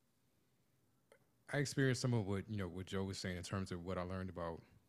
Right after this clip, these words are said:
like, people. Um, I was very much still in the recovery community when covid hit. I was living in sober homes, and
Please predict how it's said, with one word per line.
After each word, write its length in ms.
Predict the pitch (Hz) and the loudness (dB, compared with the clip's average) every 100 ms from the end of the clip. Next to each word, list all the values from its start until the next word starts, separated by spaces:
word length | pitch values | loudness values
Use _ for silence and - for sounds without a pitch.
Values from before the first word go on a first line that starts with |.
| _ | _
like, 140 | - - | -12 -12
people. 420 | - 104 - 80 - _ _ - | -6 -4 -4 -8 -10 _ _ -10
Um, 300 | - 82 67 - _ _ _ _ _ - - | -8 -8 -10 -18 _ _ _ _ _ -8 -2
I 60 | |
was 120 | 123 104 | -2 2
very 200 | 113 107 | 2 2
much 420 | 110 107 - - | 0 -2 -6 -12
still 320 | - 120 104 | -4 -2 -2
in 120 | 104 | -2
the 200 | 98 95 | -2 -2
recovery 460 | 90 - 107 98 95 | -6 -2 0 0 -4
community 420 | 101 98 95 90 | -4 -4 -4 -6
when 160 | 85 90 | -8 -8
covid 340 | 101 92 92 | -6 -4 -4
hit. 140 | 90 87 | -6 -6
I 60 | |
was 120 | 85 | -6
living 220 | 90 90 92 | -6 -4 -4
in 120 | 92 | -4
sober 340 | - 92 92 | -4 -2 -2
homes, 420 | 90 87 87 90 | -4 -4 -6 -8
and 80 | 76 | -10